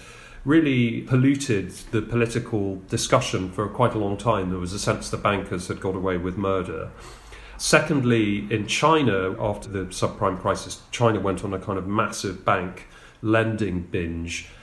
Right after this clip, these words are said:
That had long, uh, lasting consequences too for China, because its banks were full of bad debts, and there was a sense that the financial system had become kind of rotten, and it's taken a long time to begin to clear those problems up.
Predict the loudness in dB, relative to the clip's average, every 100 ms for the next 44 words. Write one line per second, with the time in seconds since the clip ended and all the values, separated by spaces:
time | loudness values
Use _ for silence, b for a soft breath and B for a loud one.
0 | B 4 4 4 0 0 0 4 4 6
1 | 2 -2 0 0 2 4 4 4 0 -2
2 | -2 -2 -2 -2 -2 -4 0 0 2 0
3 | 2 2 2 -2 -4 -4 -4 -6 2 2
4 | 2 -4 -6 -6 -2 -2 -2 -6 -14 B
5 | B B B 2 2 2 2 2 2 -4
6 | -6 -4 -4 -4 -4 -4 -2 0 -2 -6
7 | -8 -8 -6 -2 -2 -4 -6 -8 -6 -6
8 | -6 -8 -8 -6 -4 -4 -4 -6 -6 0
9 | 0 0 -4 -2 -4 -4 -6 -6 -4 -4
10 | -2 0 0 0 -2 -2 -2 -2 -6 -4
11 | -4 -6 B B B B B -6 -2 -2
12 | -4 -6 -4 -4 -2 -4 -2 -2 -2 -2
13 | 0 -2 -4